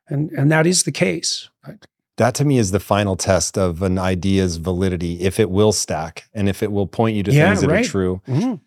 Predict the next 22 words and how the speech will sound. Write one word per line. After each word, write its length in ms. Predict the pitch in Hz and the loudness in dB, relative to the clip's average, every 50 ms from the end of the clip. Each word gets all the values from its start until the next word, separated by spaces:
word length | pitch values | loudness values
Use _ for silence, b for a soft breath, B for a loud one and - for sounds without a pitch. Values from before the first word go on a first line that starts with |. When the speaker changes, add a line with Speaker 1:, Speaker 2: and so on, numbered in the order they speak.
| _ - | _ 0
Speaker 1:
That's 240 | - 175 214 107 127 | 2 2 4 4 4
Speaker 2:
This 80 | 139 | 4
Speaker 1:
technically 460 | 139 - - - 240 226 - 202 185 | 4 2 2 2 0 0 0 -2 -4
true, 260 | 151 - - 226 240 202 | -2 0 0 0 2 2
by 160 | 175 170 160 | 0 0 -2
the 120 | 151 170 | -2 -4
way, 180 | 160 165 165 160 | -6 -6 -6 -6
because 400 | 147 170 165 - 170 160 - - B B B B B B | -6 -6 -4 -2 -2 -2 -2 -4 B B B B B B
one 180 | B 175 170 180 | B 0 2 2
of, 200 | 170 160 165 196 - - | 0 -2 -4 -10 -6 -4
so 240 | - - 196 185 165 | -2 0 0 0 0
the 100 | 175 175 | -2 0
reason 400 | 180 202 214 196 151 190 165 156 | 0 0 0 0 0 0 0 0
that 240 | 151 151 170 - - _ _ _ _ _ _ _ _ _ - | -2 -2 -4 -8 -14 _ _ _ _ _ _ _ _ _ 0
you 120 | 165 170 | 2 4
have 160 | 180 170 143 | 4 4 2
five 300 | - - 180 175 170 151 | 2 2 2 4 4 2
senses 580 | - - 208 226 240 214 - - 156 151 151 143 | 2 2 4 4 4 4 2 0 -2 -2 -4 -4
is 160 | 180 160 143 | -4 -2 -2
so 220 | - - 175 165 156 | -2 0 0 0 -2
that 160 | 156 160 170 _ _ _ _ _ _ _ - | -2 -6 -8 _ _ _ _ _ _ _ -4
your 500 | 170 160 170 170 165 160 160 151 127 | 0 0 2 2 2 0 -2 -4 -6